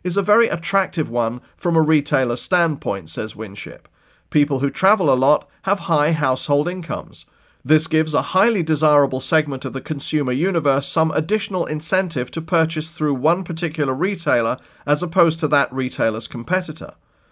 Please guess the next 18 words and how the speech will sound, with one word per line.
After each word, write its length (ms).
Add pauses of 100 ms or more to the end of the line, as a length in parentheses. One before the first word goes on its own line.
(340)
Winship 420
also 320
points 380
out 260
that 160
airlines 500
now 220
have 220
reconceptualized 1120
their 160
frequent 400
flyer 300
programs 720 (260)
to 120
extend 520
beyond 400
regular 400
travelers 640